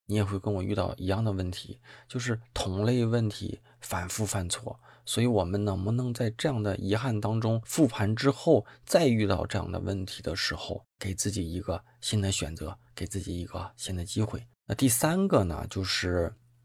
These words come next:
那我觉得这个事情呢，是西方人做的比较多吧，叫感恩练习。他说感恩不是一种情绪，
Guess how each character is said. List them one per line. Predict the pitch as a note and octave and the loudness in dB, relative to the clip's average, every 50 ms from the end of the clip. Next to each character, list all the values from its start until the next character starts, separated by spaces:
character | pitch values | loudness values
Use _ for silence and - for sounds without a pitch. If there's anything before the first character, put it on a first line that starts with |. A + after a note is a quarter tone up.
| _ _ - | _ _ -2
那 | A#2 A2+ | 0 2
我 | G2+ | 2
觉 | - G#2 | 2 0
得 | G#2 A2 | 0 0
这 | - D#3 D3 | 2 2 2
个 | C#3 A2 | 2 2
事 | - - A2+ G2+ | 2 0 -2 -4
情 | - - F2+ F#2 | -4 -4 -6 -6
呢， | F2 - - F#2 | -6 -6 -6 -6
是 | - - G2 F#2+ F#2 F#2 | -4 -4 -2 -2 -2 0
西 | - - D#3 | 0 0 0
方 | D#3+ E3 E3 | 2 2 2
人 | C#3+ A2 G#2+ | 4 4 4
做 | - C#3 | 4 4
的 | C3 | 2
比 | A#2 - | 2 0
较 | - - A#2 | -6 -8 -6
多 | - - B2+ C#3 C#3 | -4 -2 0 2 2
吧， | B2 G2 - - | 2 0 -2 -4
叫 | - G#2 F#2+ - | -4 -6 -4 -4
感 | - - - - | -4 -6 -4 -4
恩 | D2 G#2 A2+ A#2+ C3+ | -2 0 2 2 2
练 | C3+ A#2 F#2+ G2 | 2 2 2 0
习。 | F#2+ - - - - D#2 - - - _ _ _ _ | -2 -4 -6 -6 -6 -8 -8 -8 -10 _ _ _ _
他 | - - C#3 | -8 -4 0
说 | E3 F3 E3 | 2 2 2
感 | - - - B1 | 4 2 2 2
恩 | D#2+ A2 C3 B2+ | 2 0 0 0
不 | - A#2+ C3 | 0 -2 -2
是 | - D#3 | -2 -2
一 | D#3 D3+ | -2 -2
种 | C#3 - F#2 E2+ - | -2 -2 -2 -2 -2
情 | - - - - G2 F2 G2 G#2 A2 | -2 -2 0 0 0 0 0 0 -2
绪， | A#2 - C#3 B2 G2+ A#2 | -2 0 0 0 -2 -2